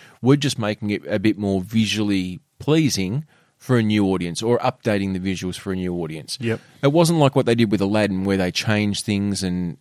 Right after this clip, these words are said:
Speaker 1: and added this and added that. It was,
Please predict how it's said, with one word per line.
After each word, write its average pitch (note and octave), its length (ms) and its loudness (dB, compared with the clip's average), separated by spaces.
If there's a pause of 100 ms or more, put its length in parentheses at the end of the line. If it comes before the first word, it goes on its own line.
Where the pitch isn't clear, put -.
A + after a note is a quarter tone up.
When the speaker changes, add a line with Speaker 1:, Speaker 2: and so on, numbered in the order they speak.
Speaker 1:
and F#2 280 -4
added G2 300 -4
this F#2+ 240 -2
and F#2+ 80 -6
added F2 300 -4
that. F#2 260 -2 (680)
It A#2 200 -2
was, G2 680 0